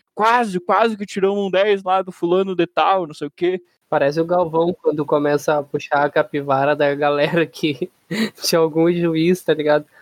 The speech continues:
Speaker 2: "Ah, lá vai o Alberto Miranda, apitou aquela Copa de dois mil e seis lá não sei aonde, né? Aquele fatídico jogo entre o Brasil e não sei quem."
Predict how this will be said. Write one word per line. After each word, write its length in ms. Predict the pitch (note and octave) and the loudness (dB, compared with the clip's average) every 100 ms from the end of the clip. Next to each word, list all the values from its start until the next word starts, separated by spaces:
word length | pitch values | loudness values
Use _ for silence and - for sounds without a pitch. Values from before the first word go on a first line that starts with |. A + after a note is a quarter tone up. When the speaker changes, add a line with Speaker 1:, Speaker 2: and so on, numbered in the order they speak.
| _ | _
Speaker 2:
"Ah, 180 | - F#3+ | -4 -2
lá 200 | D#3 C3 | -2 -2
vai 260 | C#3 E3+ F#3+ | 0 0 0
o 320 | F#3 E3 D#3+ | 0 0 0
Alberto 500 | D3+ D3+ E3 F3+ E3+ | -2 0 -2 -2 -2
Miranda, 720 | D#3+ E3 F#3+ G#3+ A3 F#3+ C#3 _ _ - | 0 2 0 0 0 0 -4 _ _ -10
apitou 480 | B2 C3 C3 - D#3+ | -8 -6 -6 0 0
aquela 580 | D3+ - D3+ D3 C#3 C3+ | 0 0 2 2 0 -4
Copa 360 | - D3+ D3 C#3+ | -2 -2 0 -6
de 100 | D3 | -4
dois 240 | D3+ C#3+ | -2 0
mil 140 | D3 D3+ | -2 -2
e 40 | |
seis 440 | - D3+ D#3 E3+ D#3 | -2 0 2 0 -2
lá 200 | C3+ D3 | -2 -2
não 80 | D3 | -2
sei 160 | - | 0
aonde, 480 | C#3 C#3 D#3 E3+ E3 | 2 2 2 2 2
né? 80 | C#3 | -2
Aquele 220 | C3+ C#3+ | 0 -4
fatídico 720 | - C#3 C3+ E3 D#3 D#3+ D3+ | -2 -4 -2 -6 -4 -4 -4
jogo 320 | C#3 C#3+ D3+ D3 | 0 2 2 0
entre 140 | C3+ | -4
o 40 | C#3 | -2
Brasil 420 | C#3+ C#3 C#3+ D#3 | 2 2 2 0
e 40 | |
não 120 | D#3+ | 0
sei 200 | C#3+ D3+ | 0 -2
quem." 360 | C#3+ C#3+ D#3 | -2 0 0